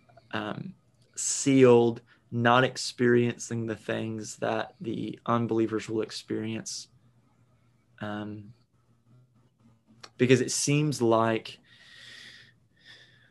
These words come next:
believers understand even today the, um, the provision of God, whereas unbelievers don't.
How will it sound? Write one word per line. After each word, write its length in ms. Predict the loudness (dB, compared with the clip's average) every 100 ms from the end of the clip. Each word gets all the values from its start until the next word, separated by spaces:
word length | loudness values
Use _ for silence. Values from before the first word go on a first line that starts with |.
| _ _ _ _ -20 _ _
believers 680 | 0 4 8 6 6 2 2
understand 600 | 2 2 2 2 0 0
even 300 | -2 0 0
today 540 | 0 0 2 4 2 0
the, 460 | 0 0 0 -4 -10 _ _ _ _ _ -20 -10
um, 360 | -8 -6 -10 -14 _ _ _ _ _ _ _
the 100 | -4
provision 800 | -4 -2 -2 4 4 4 2 0
of 220 | -2 -2
God, 280 | 2 4 4
whereas 260 | 2 2 0
unbelievers 640 | 0 0 0 0 -2 -4 -4
don't. 480 | -2 0 -2 -6